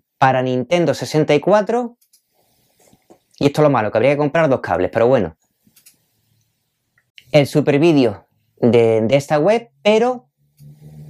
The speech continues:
solamente es válido para N T S C, y si vuestra Nintendo sesenta y cuatro es pal de las pocas que sacan Super Video, y algunas que sacan Super Video, otras no, aquí ya nos vamos a Video Game Perfection. A este cable.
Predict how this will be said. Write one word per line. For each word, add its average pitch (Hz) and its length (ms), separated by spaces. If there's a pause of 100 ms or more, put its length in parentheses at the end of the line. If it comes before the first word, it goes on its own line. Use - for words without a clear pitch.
(480)
solamente 120 800
es 139 200
válido 98 520
para 110 260
N 147 180
T 90 260
S 147 280
C, 196 340 (800)
y 156 140
si 139 160
vuestra 131 340
Nintendo 123 340
sesenta 156 360
y 135 40
cuatro 127 280
es 117 80
pal 117 300
de 110 180
las 117 200
pocas 170 600 (140)
que 110 80
sacan 113 320
Super 120 260
Video, 202 280
y 151 60
algunas 107 280
que 101 100
sacan 113 240
Super 120 260
Video, 107 300
otras 117 280
no, 208 240 (380)
aquí 113 240
ya 175 100
nos 147 120
vamos 196 460
a 123 140
Video 123 280
Game 135 160
Perfection. 92 540 (1800)
A 123 100
este 113 200
cable. 78 340